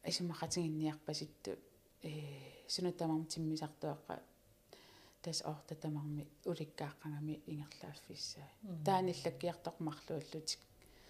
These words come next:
Speaker 1: Уа тассалими ангумерсерусу қунерму сунатамаану киоқалуттуарисариақарлунги. Please икиортингуу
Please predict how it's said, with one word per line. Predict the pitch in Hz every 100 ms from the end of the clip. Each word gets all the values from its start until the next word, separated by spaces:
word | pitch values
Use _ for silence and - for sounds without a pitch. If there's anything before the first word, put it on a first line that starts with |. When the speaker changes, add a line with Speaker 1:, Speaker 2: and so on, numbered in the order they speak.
| - - - -
Speaker 1:
Уа | 208 240 233
тассалими | - 226 - 226 233 233 220
ангумерсерусу | 214 208 208 202 - - 185 208 190 214 - - -
қунерму | 220 220 226 220 226 -
сунатамаану | - 220 214 214 196 196 208 202
киоқалуттуарисариақарлунги. | 202 185 190 190 180 - 190 170 175 170 175 160 165 170 - 180 165 - - - - -
Please | 214 180 208 233 233
икиортингуу | 214 208 202 202 - - 190 180 190 196